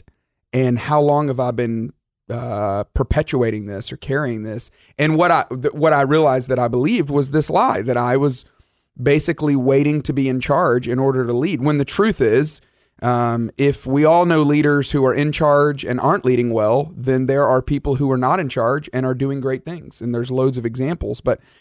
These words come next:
if it's true that you don't have to be in charge in order to lead, then, especially the, the, if you believe the definition that leadership is influence,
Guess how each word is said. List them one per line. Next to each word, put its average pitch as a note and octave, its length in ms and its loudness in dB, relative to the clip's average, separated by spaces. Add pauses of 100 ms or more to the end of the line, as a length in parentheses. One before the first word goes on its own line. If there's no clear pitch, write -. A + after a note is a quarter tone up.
(100)
if D#3 180 0
it's - 220 -2
true F3 400 2
that B2+ 120 2
you C3 80 -2
don't B2+ 160 -2
have C3 120 -6
to B2+ 80 -8
be B2+ 100 -2
in B2 100 -2
charge B2+ 300 0
in B2 80 -2
order A#2+ 240 -4
to A2+ 80 -8
lead, B2 540 -4 (400)
then, B2+ 680 0 (280)
especially C#3 640 2 (220)
the, C3 320 0
the, B2 360 -2
if - 120 -4
you D#3 80 2
believe C#3 360 2
the C#3+ 60 -4
definition C3 500 0
that A2+ 120 -4
leadership C3 380 -4
is C#3 140 -6
influence, B2 680 -6